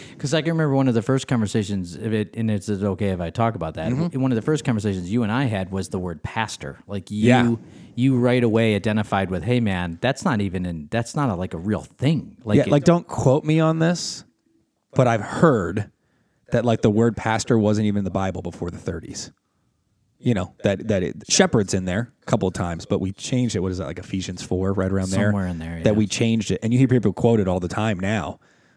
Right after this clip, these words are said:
Speaker 2: but we changed it, and we put pastor instead of shepherd in that Ephesians four,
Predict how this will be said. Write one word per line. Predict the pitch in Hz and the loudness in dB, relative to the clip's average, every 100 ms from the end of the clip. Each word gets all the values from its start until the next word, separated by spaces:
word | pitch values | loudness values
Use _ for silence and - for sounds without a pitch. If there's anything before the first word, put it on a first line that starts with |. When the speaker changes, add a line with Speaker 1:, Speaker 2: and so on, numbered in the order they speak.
| - | -2
Speaker 2:
but | 101 | 0
we | 101 | 0
changed | 92 123 139 123 95 | 0 0 0 0 -2
it, | 87 - _ _ - | -4 -6 _ _ -8
and | 98 | -4
we | |
put | 98 117 92 | 0 0 0
pastor | 107 107 - 101 95 - | 0 -2 0 0 0 -4
instead | 92 104 | -6 -4
of | 90 | -2
shepherd | - 120 - 87 - - | 0 0 0 -2 -4 -6
in | |
that | 95 87 | -4 -4
Ephesians | - 101 92 - | -2 -2 -2 -2
four, | 113 104 139 | 2 4 2